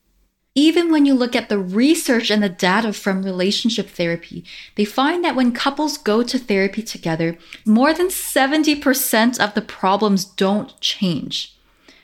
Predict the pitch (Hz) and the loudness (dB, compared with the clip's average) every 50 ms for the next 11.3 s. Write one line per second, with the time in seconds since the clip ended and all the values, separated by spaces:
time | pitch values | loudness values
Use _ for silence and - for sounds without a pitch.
0 | _ _ - 214 214 214 226 - 311 320 311 330 311 - 202 190 185 185 165 180 | _ _ -4 0 0 0 2 2 2 4 4 2 2 2 2 2 2 0 -2 -4
1 | 185 190 208 240 262 269 302 320 311 - - - 240 240 254 277 294 294 285 285 | -4 -4 -2 -2 0 0 0 -2 -2 -4 -2 -2 0 0 2 2 2 2 2 0
2 | 269 269 - - 226 226 233 214 202 226 202 190 208 185 175 196 196 208 214 - | -2 -2 0 0 2 2 2 2 0 0 0 0 -2 -2 0 2 2 2 2 0
3 | 220 220 - - 190 185 185 196 196 - 202 190 180 - 165 160 160 - - - | -4 -4 -2 -2 0 0 0 -2 -2 -2 -4 -4 -4 -2 -2 -4 -4 -4 -10 -20
4 | - - - - - - _ - - 202 208 202 220 190 180 - - - - - | -20 -20 -20 -20 -20 -18 _ -2 -2 0 0 0 -2 -2 -2 -2 -2 -2 0 2
5 | 254 254 226 - - - - - - - - - - - - - - 214 214 - | 2 2 2 0 -4 -6 -8 -8 -10 -12 -16 -20 -20 -20 -16 -8 -8 -6 -2 -2
6 | 233 214 - 226 208 135 185 196 202 247 285 320 339 349 339 - 277 262 262 - | -2 0 2 0 0 0 -2 -2 0 2 2 4 2 2 0 0 -2 -2 -2 -4
7 | - - - 240 220 - 226 214 208 214 202 208 208 202 180 175 175 180 190 - | -10 -6 -4 -4 -2 0 -2 0 2 2 2 4 2 2 2 2 2 2 0 0
8 | - 190 180 190 180 175 185 202 233 269 311 311 311 311 294 302 - - 262 254 | -2 -4 -2 -2 -2 0 2 2 4 4 4 6 4 4 4 2 -2 -4 -4 -4
9 | - - 220 220 - - - - - - 226 240 240 - - 220 202 202 196 - | -4 -4 -6 -6 -6 -8 -8 -8 -4 -2 -2 -2 -2 -2 -2 0 0 0 0 -2
10 | - 202 190 185 185 180 180 170 180 170 165 165 - 165 165 - - - 165 - | -4 -2 -2 -2 -2 -4 -4 -2 -2 -2 -2 -2 -6 -8 -8 -8 -14 -12 -12 -12
11 | - - - - - | -12 -14 -16 -16 -18